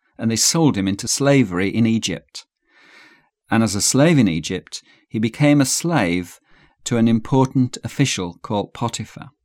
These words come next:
Now, he could have sulked and been angry, a free man, now having to work in someone else's house. But he didn't.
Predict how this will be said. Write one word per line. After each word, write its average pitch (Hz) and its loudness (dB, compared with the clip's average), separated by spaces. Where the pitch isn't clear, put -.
Now, 127 2
he 135 4
could 208 -4
have 143 -2
sulked - -2
and 113 0
been 98 2
angry, 104 0
a 98 -8
free 120 2
man, 107 4
now 110 2
having 110 0
to 117 -4
work 101 -2
in 107 -2
someone 101 0
else's 87 -6
house. - -12
But 110 -4
he 139 4
didn't. 165 -4